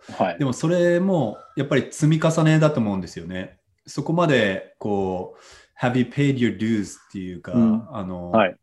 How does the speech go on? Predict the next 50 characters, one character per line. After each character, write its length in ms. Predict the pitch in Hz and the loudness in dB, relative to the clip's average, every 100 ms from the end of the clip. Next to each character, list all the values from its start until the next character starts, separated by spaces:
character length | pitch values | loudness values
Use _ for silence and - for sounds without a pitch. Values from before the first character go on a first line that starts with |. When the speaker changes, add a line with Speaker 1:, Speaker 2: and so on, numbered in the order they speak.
| _ _ _ 120 | _ _ _ -10
Speaker 2:
日 100 | 107 | -6
本 140 | 110 | -6
語 100 | 113 | -4
で 60 | 113 | -4
な 120 | 110 | -4
ん 60 | 104 | -6
て 100 | 92 | -8
い 60 | |
う 20 | |
の 120 | 90 87 | -10 -12
か 80 | |
な。 240 | 90 90 90 | -14 -14 -8
ま 120 | 117 | -4
あ、 200 | 101 87 - _ _ - | -4 -6 -16 _ _ -10
ま 80 | 120 | -8
あ、 40 | |
コ 140 | - 151 | -4 -4
ツ 140 | 147 | -2
コ 100 | 117 | -6
ツ 200 | - - | -6 -8
と 420 | 101 95 82 - _ - | -4 -4 -6 -12 _ -10
や 120 | 120 | -8
っ 20 | 95 | -2
ぱ 140 | 107 | -2
り 260 | 92 87 - | -2 -6 -2
見 140 | 117 123 | 4 4
え 60 | |
な 80 | 117 | 4
い 80 | 101 | 0
と 100 | 98 | -4
こ 80 | 101 | -4
ろ 80 | 90 | -6
で 280 | 87 - _ - | -8 -14 _ -8
何 300 | 113 113 110 | -4 -2 -2
か 120 | 92 | -4
を 60 | 87 | -8
し 120 | - | -8
っ 20 | |
か 100 | 113 | -6
り 100 | 98 | -6
積 160 | - 120 | -4 0
み 100 | 131 | 4
上 100 | 139 | 4
げ 100 | 117 | 4
て 420 | 101 92 95 - - | 0 -2 -4 -6 2
い 100 | 139 | 4
る 100 | 165 | 6
の 120 | 120 | 4
か 140 | 101 | 0
否 100 | 98 | -2